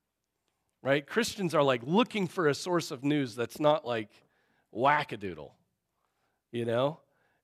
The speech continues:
And there aren't any, okay? They're all wackadoodle, right? Because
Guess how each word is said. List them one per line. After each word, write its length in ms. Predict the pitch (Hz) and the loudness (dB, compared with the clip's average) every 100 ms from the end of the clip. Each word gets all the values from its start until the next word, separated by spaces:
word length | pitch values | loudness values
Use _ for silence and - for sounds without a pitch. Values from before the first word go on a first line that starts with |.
| _ | _
And 160 | 185 202 | 8 12
there 200 | 247 311 | 12 12
aren't 200 | 311 277 | 12 12
any, 340 | 190 117 80 - _ _ | 10 6 -4 -18 _ _
okay? 300 | - 156 208 | -6 2 6
They're 180 | 220 269 | 10 12
all 240 | 277 277 226 | 12 12 10
wackadoodle, 720 | 185 151 165 127 113 85 - _ _ _ _ _ _ _ _ | 10 8 4 -2 -2 -4 -12 _ _ _ _ _ _ _ _
right? 380 | - 175 220 208 | 0 4 4 2
Because 560 | 175 208 240 226 151 - | -4 2 4 4 0 -8